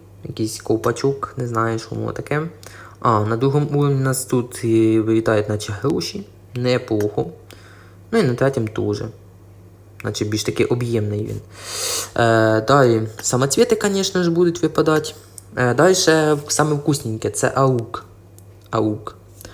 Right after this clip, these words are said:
Давайте зразу подивимося на хаєшку. Хаєшка отака із змійкою. Е, ось така, м, коктейль Молотова. Чимось на смук смахує,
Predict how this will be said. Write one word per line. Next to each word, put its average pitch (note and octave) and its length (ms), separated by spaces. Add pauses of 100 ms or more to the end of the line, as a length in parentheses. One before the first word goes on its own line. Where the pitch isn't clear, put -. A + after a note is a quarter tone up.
(120)
Давайте G#2+ 240
зразу G#2+ 240
подивимося A2 400
на A#2 80
хаєшку. B2+ 500 (240)
Хаєшка A#2 380
отака - 260
із C#3 140
змійкою. B2 640 (500)
Е, A#2 80
ось A2+ 200
така, A2+ 480
м, G#2+ 720 (160)
коктейль - 320
Молотова. C#3+ 500 (960)
Чимось A#2 360
на B2+ 100
смук B2+ 340
смахує, A2+ 520